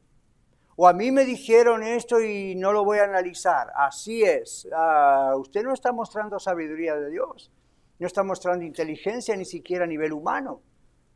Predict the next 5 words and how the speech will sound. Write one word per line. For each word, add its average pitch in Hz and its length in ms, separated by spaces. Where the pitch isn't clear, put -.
Está 165 260
mostrando 175 460
un 175 80
espíritu 175 420
arrogante, 170 840